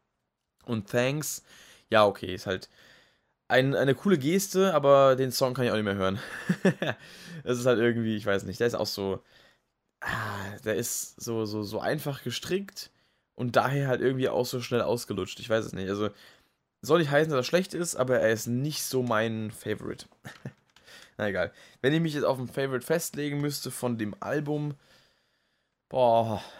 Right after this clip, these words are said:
ähm, schwierig. Mirror and the Ripper, Who They Are oder Seven Shots?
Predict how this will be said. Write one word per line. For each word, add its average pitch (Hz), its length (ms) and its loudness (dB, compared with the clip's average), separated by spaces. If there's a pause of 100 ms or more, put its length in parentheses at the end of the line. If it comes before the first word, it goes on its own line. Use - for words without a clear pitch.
ähm, 123 640 0 (1500)
schwierig. 107 580 -2 (2250)
Mirror 139 280 6
and 127 80 4
the 120 80 6
Ripper, 160 500 2
Who 147 200 -4
They 131 220 0
Are 131 400 4
oder 135 160 2
Seven 117 340 -2
Shots? - 640 -6